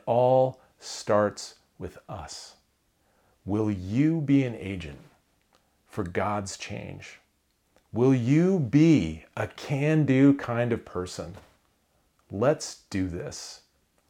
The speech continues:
and let's do it together. Please join me in prayer.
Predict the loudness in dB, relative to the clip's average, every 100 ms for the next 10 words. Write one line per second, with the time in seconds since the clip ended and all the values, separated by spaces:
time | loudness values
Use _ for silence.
0 | _ _ -14 -10 -10 -10 -8 -8 -8 -12
1 | -10 -10 -12 -18 _ _ _ _ _ _
2 | _ _ _ _ _ -8 -8 -6 -6 -6
3 | -8 -10 -10 -12 -12 -18